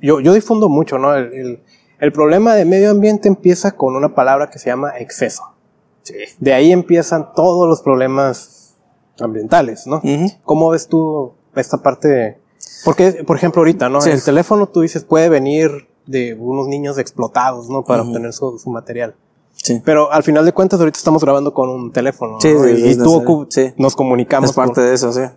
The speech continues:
Speaker 1: Entonces, eh, ¿cómo, cómo empezamos a encontrar ese camino?
Speaker 2: Pues yo creo que se marca como un, una, un año cero o un tiempo cero. O sea, desde un momento y empezar a abarcar todo.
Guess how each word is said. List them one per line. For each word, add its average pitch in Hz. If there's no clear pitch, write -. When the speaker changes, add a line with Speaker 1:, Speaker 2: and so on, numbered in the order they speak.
Speaker 1:
Entonces, 160
eh, 135
¿cómo, 170
cómo 165
empezamos 160
a -
encontrar 147
ese 151
camino? 139
Speaker 2:
Pues 147
yo 175
creo 214
que 196
se 139
marca 139
como 123
un, 147
una, 139
un 151
año 151
cero 117
o 117
un 139
tiempo 131
cero. 107
O 110
sea, 113
desde 113
un 143
momento 180
y 120
empezar 117
a 131
abarcar 110
todo. 104